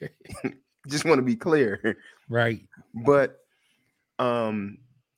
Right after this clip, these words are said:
Speaker 2: objects and things that they don't belong to the enemy. They don't belong to the devil. The devil doesn't, this, he doesn't own a piece of property.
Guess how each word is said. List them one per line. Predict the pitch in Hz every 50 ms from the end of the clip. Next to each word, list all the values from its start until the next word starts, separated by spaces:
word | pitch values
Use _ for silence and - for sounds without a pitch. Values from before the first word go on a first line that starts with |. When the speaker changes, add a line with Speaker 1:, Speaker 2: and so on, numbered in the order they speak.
| _ -
Speaker 2:
objects | - 131 151 165 151 139 123 131 131 120 117 - - 127
and | 113 110 -
things | 127 131 127 123 127 117 - - - - -
that | 120 113 110 110 - _ _ _ _ _ _ _ _
they | - 120 165 127 101 131 131 131
don't | 127 135 131 127 - 92
belong | 117 110 104 110 117 120 117 117 110 107 101 95 87 82 _ _ _
to | - - - 110 104 101
the | 92 95 - - -
enemy. | 113 110 104 92 87 82 80
They | 82 107
don't | 123 139 143 135
belong | 123 123 123 127 127 127 120
to | - - 101
the | 87 82
devil. | 80 80 76 - - -
The | 90 92
devil | 92 117 123 127 131 127
doesn't, | 120 120 120 113 113 101 - _ - -
this, | 123 120 - - - _ _ _ _ _ _ _ _ _ _ _ _ _
he | - - - 151
doesn't | 139 151 147 123 120 117 107 -
own | 113 120 123 120 120 110
a | 92
piece | - - 117 104 - -
of | - -
property. | - 110 110 98 - - - - _